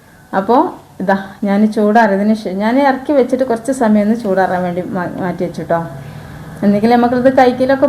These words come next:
പിടിക്കാൻ വേണ്ടി പറ്റുള്ളൂ. അപ്പോൾ ഞാൻ ഇതാ കയ്യിലൊക്കെ പിടിച്ച് നിങ്ങൾ കണ്ടില്ലേ എന്ത് ഭംഗിയുണ്ടല്ലേ കാണാനേ. അപ്പോൾ മക്കളെ ഈ ഒരു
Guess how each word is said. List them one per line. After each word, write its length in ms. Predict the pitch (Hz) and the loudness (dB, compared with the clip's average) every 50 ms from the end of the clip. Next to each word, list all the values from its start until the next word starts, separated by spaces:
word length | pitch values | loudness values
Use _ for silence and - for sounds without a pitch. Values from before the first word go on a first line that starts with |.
| 277 | 2
പിടിക്കാൻ 300 | 285 - - - 247 254 262 262 | 0 -2 0 0 0 2 2 4
വേണ്ടി 160 | 254 240 254 262 | 4 2 2 2
പറ്റുള്ളൂ. 400 | 240 220 - - 202 190 190 196 208 202 | 0 -2 -2 -2 -2 0 2 2 2 2
അപ്പോൾ 140 | - 196 202 202 | 0 -2 -2 0
ഞാൻ 100 | 202 214 254 269 | 0 0 0 0
ഇതാ 140 | 285 - 247 - - - | 0 -2 -2 -4 -4 -2
കയ്യിലൊക്കെ 400 | 220 196 196 208 220 208 220 208 | -2 0 0 0 0 0 2 0
പിടിച്ച് 180 | 208 196 - - | -2 -2 -2 -2
നിങ്ങൾ 140 | 220 220 226 233 | 0 2 4 4
കണ്ടില്ലേ 360 | 226 214 202 202 190 190 170 170 - - - 180 | 4 4 2 2 2 0 0 0 -2 -6 -10 -10
എന്ത് 440 | 170 175 180 185 180 180 185 190 226 233 240 | -8 -6 -6 -4 -2 -2 0 0 0 2 4
ഭംഗിയുണ്ടല്ലേ 500 | 226 214 214 233 240 240 233 240 240 233 233 226 | 4 6 6 4 4 2 2 4 4 4 4 2
കാണാനേ. 420 | 220 214 220 220 226 240 247 214 170 - - - - - - - - - - - - - 185 | 2 2 2 2 2 2 0 0 -2 -4 -8 -16 -20 -20 -20 -20 -20 -20 -20 -20 -12 -8 -6
അപ്പോൾ 160 | 175 190 220 240 233 | -4 -2 0 0 0
മക്കളെ 320 | 226 233 - 240 247 262 254 240 240 254 | 0 0 2 4 4 6 4 4 4 4
ഈ 20 | 262 277 277 | 6 6 6
ഒരു 100 | 277 277 | 6 6